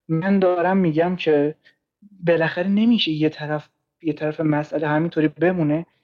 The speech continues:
یه طرف دیگه که درآمد این تیمای بزرگ باشه. بخ-، بالاخره این یه دونه چرخه است دیگه. یعنی اینکه، آقا، تیم کوچیک از تیم، اه، بزرگتر میفروشه، همینطوری میره بالاتر، میاد پایینتر. این حرفی که من حالا دارم میزنم، این چرخهه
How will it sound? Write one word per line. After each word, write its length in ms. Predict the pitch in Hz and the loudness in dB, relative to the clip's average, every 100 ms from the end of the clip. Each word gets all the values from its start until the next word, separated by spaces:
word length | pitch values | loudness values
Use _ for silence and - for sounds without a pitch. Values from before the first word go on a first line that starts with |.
| _ | _
یه 80 | 165 | -2
طرف 280 | 160 160 151 | -2 -2 -2
دیگه 220 | 151 160 | -2 -2
که 80 | 170 | 0
درآمد 420 | 156 147 147 151 | 2 2 2 2
این 100 | 170 | 0
تیمای 220 | 165 156 | -2 -2
بزرگ 380 | 165 156 151 151 | 0 2 2 0
باشه. 300 | 147 143 170 - - - | 0 0 -2 -6 -12 -2
بخ-، 180 | 156 156 | -2 0
بالاخره 400 | 160 151 - 165 | 2 2 0 2
این 100 | 196 | 2
یه 60 | |
دونه 280 | 208 220 220 - - _ _ _ _ _ _ _ _ _ _ _ _ _ _ _ _ - | 4 2 0 -4 -20 _ _ _ _ _ _ _ _ _ _ _ _ _ _ _ _ -4
چرخه 380 | 180 160 151 | 0 0 -2
است 140 | 202 - | -4 0
دیگه. 220 | 156 143 | 2 2
یعنی 180 | 139 147 | 2 0
اینکه، 300 | 160 139 143 - _ | -2 -4 -4 -12 _
آقا، 160 | 156 147 | -2 -2
تیم 240 | 190 170 | 0 0
کوچیک 380 | 175 151 165 - | 0 -2 -2 -4
از 140 | 139 | -6
تیم، 320 | - 165 139 - _ _ _ _ | -2 0 0 -4 _ _ _ _
اه، 120 | 151 | -4
بزرگتر 680 | 143 151 147 135 - 147 131 - _ - | 0 0 0 -2 -2 -2 -4 -10 _ -6
میفروشه، 500 | 170 - 196 196 190 180 | -6 -4 -4 -2 -2 0
همینطوری 420 | 175 175 170 170 | -2 0 2 2
میره 180 | 170 170 | 2 2
بالاتر، 480 | 151 147 143 170 | 2 0 0 -2
میاد 180 | 160 160 | 0 -2
پایینتر. 500 | - 156 143 165 151 - _ _ | -2 -4 -2 -2 -4 -6 _ _
این 160 | 214 202 | -2 0
حرفی 360 | 185 208 233 | 0 -2 -2
که 140 | 226 170 | -4 -2
من 180 | 160 | 0
حالا 160 | 156 151 | 0 0
دارم 280 | 151 151 151 | 0 0 0
میزنم، 520 | 147 147 143 156 165 | 0 -2 0 0 0
این 140 | 180 180 | -2 -4
چرخهه 920 | - 151 147 143 - 143 147 147 139 | -4 -4 -4 -4 -6 -6 -2 -2 -2